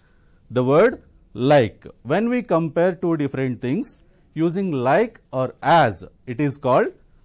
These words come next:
simile. Okay, this simile is nothing but it is a poetic device.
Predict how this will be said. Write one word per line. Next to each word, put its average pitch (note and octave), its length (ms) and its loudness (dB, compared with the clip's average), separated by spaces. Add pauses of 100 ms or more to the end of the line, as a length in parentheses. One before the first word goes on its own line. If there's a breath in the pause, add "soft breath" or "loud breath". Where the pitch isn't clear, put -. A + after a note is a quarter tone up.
simile. C3+ 540 -4 (1900 soft breath)
Okay, A#2+ 340 -4
this D#3+ 240 -6
simile A3 300 0
is F3 400 -2
nothing D#3+ 360 -2
but E3 220 -2
it D#3 80 -4
is D#3+ 140 -4
a F#3+ 80 -4
poetic D#3+ 440 -4
device. A#2 580 -6